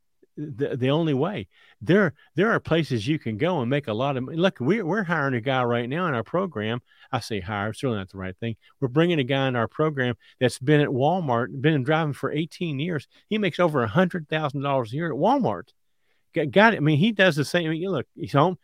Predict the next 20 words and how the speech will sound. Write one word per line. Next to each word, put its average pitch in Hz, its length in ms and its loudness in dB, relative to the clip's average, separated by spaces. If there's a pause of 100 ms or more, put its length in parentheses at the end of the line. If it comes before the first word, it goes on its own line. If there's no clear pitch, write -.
(380)
but 143 220 8 (480)
he, - 380 0
he 135 240 0
wants, 123 520 0 (220)
he 123 180 -4
wants 113 400 -2
the, 131 240 0
the, 135 200 -2
the 135 180 -6
pride 143 320 -2
of 160 140 -6
ownership. 196 480 -10 (100)
Okay. 156 320 -8 (380)
He's 127 200 4
gonna 139 160 4
come 139 280 2
get 139 160 2
in 147 100 0
our 170 160 0
program. 147 540 0